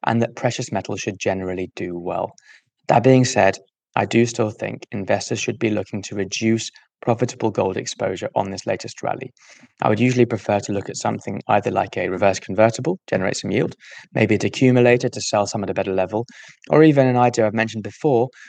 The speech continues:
which is potentially even just selling some gold directly and investing those dollars into a capital protected note. So you maintain some upside exposure,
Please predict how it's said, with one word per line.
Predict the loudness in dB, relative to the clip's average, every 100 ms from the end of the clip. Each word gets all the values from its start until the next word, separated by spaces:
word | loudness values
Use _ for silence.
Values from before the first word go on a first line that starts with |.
| -12
which | -8 -8
is | -10
potentially | -6 -6 -2 -2
even | -2 -4
just | -8 -6
selling | -4 -4
some | -6 -6
gold | -6 -6
directly | -2 -2 -2 -4 -8
and | -8
investing | -8 -2 -2 -2 -10 -8
those | -8
dollars | -6 -6 -6 -12 -20 -8 0
into | 2 2
a | -2
capital | -6 -8 -10
protected | -6 -8 -6
note. | -4 -4 -4
So | -6
you | -6
maintain | -2 0 0 -4 -6
some | -6
upside | -6 -4 -6
exposure, | -6 -2 2 4 2 -2